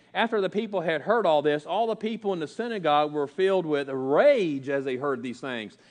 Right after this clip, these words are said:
Now, some translations say wrath,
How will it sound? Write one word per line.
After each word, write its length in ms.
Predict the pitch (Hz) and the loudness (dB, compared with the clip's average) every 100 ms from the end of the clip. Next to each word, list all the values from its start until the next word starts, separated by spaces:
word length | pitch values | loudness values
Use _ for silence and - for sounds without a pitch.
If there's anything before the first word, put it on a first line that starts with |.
| - | -8
Now, 100 | 175 | -4
some 300 | 151 226 254 | -2 -2 -2
translations 720 | - 202 180 175 180 180 170 | -2 -4 -2 0 -2 -2 -8
say 320 | - 160 139 131 - - | -4 0 0 -2 -12 -12
wrath, 680 | 120 123 135 135 202 262 | -8 0 4 4 4 -2